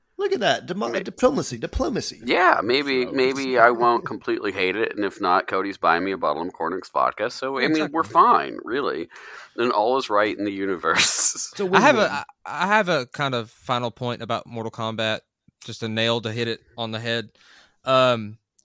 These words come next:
Speaker 3: I went and saw Mortal Kombat in the theater. The first
Speaker 2: I did.
Speaker 3: movie I have seen in a
Speaker 1: Ninety-five.
Speaker 3: theater,
Speaker 2: Me too.
Speaker 3: um, in a very long time.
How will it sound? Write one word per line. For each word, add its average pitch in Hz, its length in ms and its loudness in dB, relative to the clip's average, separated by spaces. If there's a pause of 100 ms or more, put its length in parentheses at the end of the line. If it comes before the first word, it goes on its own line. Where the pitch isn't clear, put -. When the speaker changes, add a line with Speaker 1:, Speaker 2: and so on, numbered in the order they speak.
(120)
Speaker 3:
I 135 80 6
went 185 120 4
and 180 100 -4
saw 156 180 0
Mortal 135 220 -4
Kombat 123 460 -2
in 113 120 -8
the 107 80 -6
theater. - 520 -8 (180)
The 117 80 -8
first 240 280 2
Speaker 2:
I - 20 -2
did. 143 60 -4
Speaker 3:
movie 110 340 -4 (120)
I 123 120 2
have 120 100 0
seen 131 160 -2
in 113 100 0
a - 20 -4
Speaker 1:
Ninety-five. 101 220 -6
Speaker 3:
theater, 104 440 -4 (640)
Speaker 2:
Me - 180 -8
too. - 180 -8 (560)
Speaker 3:
um, 120 680 0 (460)
in 120 140 -2
a 120 180 0
very 113 320 -2
long 113 260 -6
time. 117 520 -8